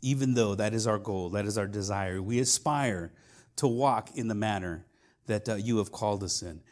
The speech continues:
We aspire to live worthy of the gospel that Jesus Christ paid the penalty for.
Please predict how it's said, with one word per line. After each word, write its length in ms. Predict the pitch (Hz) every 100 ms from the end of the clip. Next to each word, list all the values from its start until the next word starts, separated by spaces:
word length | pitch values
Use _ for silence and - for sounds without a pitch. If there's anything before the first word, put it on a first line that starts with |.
| - - -
We 140 | 131
aspire 500 | 127 - 156 151 131
to 140 | 113 107
live 480 | 110 139 117 95
worthy 580 | 110 110 143 160 127 104
of 120 | 95
the 80 | 98
gospel 720 | 104 110 120 - - 80 90 _ - - _ 110
that 160 | 101
Jesus 420 | 101 120 120 104
Christ 720 | - 120 104 90 - - - -
paid 300 | 123 104 101
the 80 |
penalty 380 | - 113 104 95
for. 420 | - 95 85 80